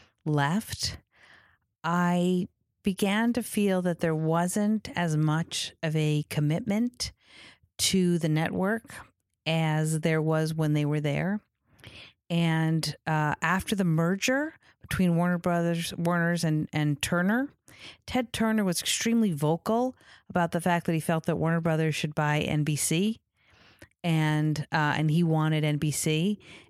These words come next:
and he would constantly be saying, you know, "We sh-, we, we shouldn't be in the W B business." So much so that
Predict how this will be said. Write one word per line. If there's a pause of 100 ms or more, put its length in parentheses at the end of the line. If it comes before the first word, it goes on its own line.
and
he
would (260)
constantly
be
saying, (380)
you
know, (320)
"We
sh-,
we,
we
shouldn't
be
in
the
W
B
business." (340)
So
much
so
that